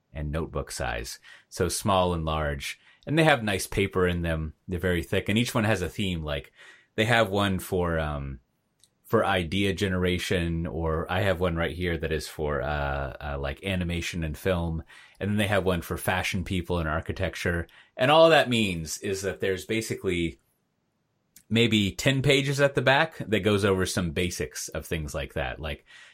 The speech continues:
this one on film and animation has, like, how to, uh, use a lavalier microphone and three-point lighting and stuff like that. And then I think there's some storyboarding pages in there, but they're very well made. They're nice notebooks. And then also, also in the music area,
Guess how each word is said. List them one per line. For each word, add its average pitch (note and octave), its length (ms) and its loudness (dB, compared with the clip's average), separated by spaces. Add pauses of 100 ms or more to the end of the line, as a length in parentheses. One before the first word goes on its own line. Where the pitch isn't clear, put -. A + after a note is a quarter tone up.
this G2+ 200 0
one A2+ 200 6
on F#2+ 160 0
film G2+ 320 2
and F#2 80 2
animation F2 480 -2
has, D#2+ 280 -4
like, D2+ 200 -4
how E2+ 260 -2
to, D#2+ 320 -2
uh, D2+ 60 0
use D2+ 300 -4
a E2 40 -4
lavalier D2+ 520 -4
microphone C#2+ 680 -6
and B1 180 -12
three-point F#2 480 -4
lighting D2 380 -6
and C2 100 -8
stuff - 260 -10
like B1 200 -10
that. - 260 -10 (480)
And A#2 100 4
then C#3 100 6
I C3 60 6
think B2+ 120 2
there's G#2+ 180 2
some F#2 120 -2
storyboarding D#2+ 640 0
pages C2+ 340 -8
in C2 140 -8
there, B1 340 -10
but B2+ 140 -4
they're E3+ 100 2
very F3 220 2
well C#3 220 6
made. A2 360 2 (140)
They're F#2+ 100 -6
nice G2+ 240 0
notebooks. C#2 460 -6 (340)
And B2+ 140 4
then C#3+ 80 10
also, B2 540 6 (280)
also D3 280 8
in A#2+ 80 6
the A2 60 6
music G2+ 320 2
area, E2 460 4